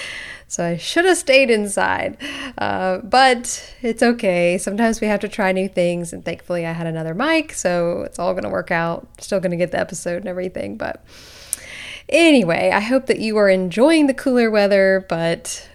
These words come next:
maybe be wise about what you do inside versus outside. I don't know. <laughs> On this podcast, we talk a lot about fertility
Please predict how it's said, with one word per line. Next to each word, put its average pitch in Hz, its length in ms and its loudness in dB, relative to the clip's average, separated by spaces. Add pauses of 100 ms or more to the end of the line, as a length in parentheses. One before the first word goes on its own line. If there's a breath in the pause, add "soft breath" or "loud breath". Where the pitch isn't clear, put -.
(180 loud breath)
maybe 226 440 2
be 220 160 0
wise 170 360 2
about 165 260 -2
what 175 160 0
you 170 100 -4
do 160 260 -4
inside 156 500 -6
versus 175 340 -10
outside. - 540 -8
I - 160 0
don't - 160 -6
know. - 600 0
<laughs> - 0 - (1900 loud breath)
On 262 180 4
this 294 240 4
podcast, 220 840 0 (120)
we 196 240 -4
talk 190 500 -6
a 185 80 -2
lot 165 500 -4
about 180 600 -8
fertility 208 880 -6